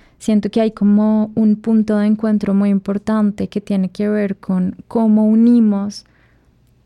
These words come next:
las dos áreas de la vida donde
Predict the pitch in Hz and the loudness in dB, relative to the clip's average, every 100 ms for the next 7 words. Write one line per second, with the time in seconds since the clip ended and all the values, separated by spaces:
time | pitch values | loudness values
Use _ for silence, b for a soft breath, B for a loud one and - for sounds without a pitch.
0 | _ _ - 214 202 190 190 196 208 202 | _ _ -4 -2 -2 -2 -4 -2 -2 0
1 | 214 202 208 220 226 214 196 185 185 - | -2 -2 -2 0 0 0 0 -2 -4 -6
2 | - 202 208 196 202 202 202 | -4 0 0 2 0 0 -2